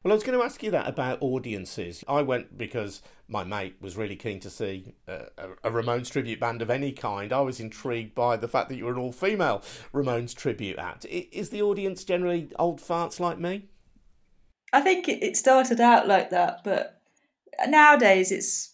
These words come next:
Speaker 2: a lot more diverse. There's a lot of younger people. It depends where you play, really. In Europe, there's a lot more younger people. There's a lot of women in the audience, people that are learning instruments as well, and then people who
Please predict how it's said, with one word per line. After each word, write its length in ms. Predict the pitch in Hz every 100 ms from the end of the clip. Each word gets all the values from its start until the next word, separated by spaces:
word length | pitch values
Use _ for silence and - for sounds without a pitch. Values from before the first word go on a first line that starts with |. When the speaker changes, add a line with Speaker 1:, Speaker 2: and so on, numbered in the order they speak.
| -
Speaker 2:
a 60 |
lot 180 | 233 233
more 160 | 196 180
diverse. 760 | 185 180 180 190 175 190 -
There's 120 | 196
a 60 | 214
lot 140 | 214 -
of 60 |
younger 280 | 208 208 202
people. 360 | 196 196 196 208
It 40 |
depends 280 | 220 370 339
where 80 | 240
you 160 | 185
play, 260 | 185 254 254
really. 400 | 180 175 190 202 226
In 100 | 233
Europe, 440 | 269 269 196 -
there's 160 | 202 202
a 40 |
lot 220 | 190 -
more 160 | 185 185
younger 340 | 190 185 180
people. 540 | 175 190 190 208 226 233 - - _ -
There's 120 | 202
a 60 |
lot 100 | 196
of 120 | - 208
women 280 | 208 208
in 120 | 202 202
the 160 | 208
audience, 600 | 208 208 214 214 220 -
people 340 | - 196 196 190
that 120 | 190
are 220 | 185 185 - - _ -
learning 360 | 202 196 185
instruments 600 | 190 190 - 190 190 190
as 120 | 185
well, 320 | 190 202 196 196
and 100 | 196
then 260 | 196 190
people 340 | - 196 196 190
who 220 | 190 185